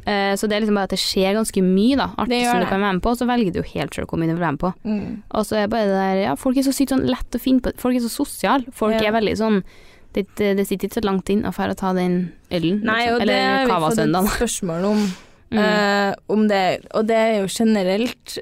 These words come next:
Speaker 2: eh, hvordan er det å være student i en by du ikke aner hvem er? Det vet jo ikke jeg.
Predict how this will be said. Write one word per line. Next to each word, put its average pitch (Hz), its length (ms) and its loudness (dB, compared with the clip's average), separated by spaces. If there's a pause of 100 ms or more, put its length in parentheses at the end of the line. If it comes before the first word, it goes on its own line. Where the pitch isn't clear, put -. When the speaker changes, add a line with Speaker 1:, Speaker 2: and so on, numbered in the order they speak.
Speaker 2:
eh, 226 460 2
hvordan 226 260 -6
er 208 120 4
det 185 80 -2
å 190 60 -2
være 196 240 -2
student 202 380 -2
i - 20 -2
en 214 120 0
by 226 180 0
du 220 160 -4
ikke - 260 -8
aner 214 160 -2
hvem 220 180 -2
er? 240 160 0 (100)
Det 247 220 0
vet 226 220 0
jo 202 60 -4
ikke 220 120 0
jeg. 302 180 0